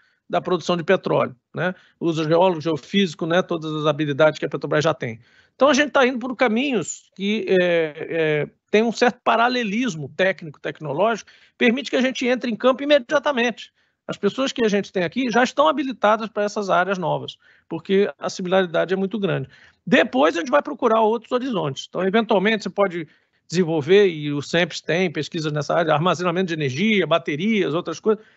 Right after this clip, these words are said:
é, mineração crítica, podemos ir pra essas outras coisas, mas isso é mais adiante.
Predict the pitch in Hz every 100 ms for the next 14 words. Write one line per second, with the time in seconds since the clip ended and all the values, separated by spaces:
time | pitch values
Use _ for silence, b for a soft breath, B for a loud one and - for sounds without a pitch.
0 | b b b - 160 180 196 185 160 185
1 | 147 220 240 - - 165 - _ - 220
2 | 202 226 196 226 226 208 202 185 196 202
3 | - - 170 143 180 196 196 220 214 220
4 | 220 214 202 156 139